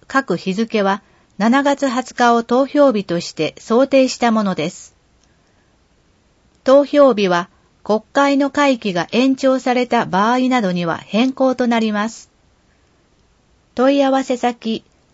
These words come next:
本庁舎鳥取市選挙管理委員会四十四番窓口。電話、零八五七三零の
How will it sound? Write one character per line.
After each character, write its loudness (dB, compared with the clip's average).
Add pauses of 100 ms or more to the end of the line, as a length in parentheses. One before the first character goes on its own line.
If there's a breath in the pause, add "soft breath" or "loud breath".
本 0
庁 2
舎 -4 (140)
鳥 -4
取 0
市 -8
選 0
挙 -2
管 0
理 -2
委 -2
員 -2
会 -6 (280)
四 2
十 -2
四 0
番 -2
窓 -4
口。 -10 (800)
電 0
話、 -2 (260)
零 6
八 -4
五 0
七 -2 (220)
三 0
零 2
の -4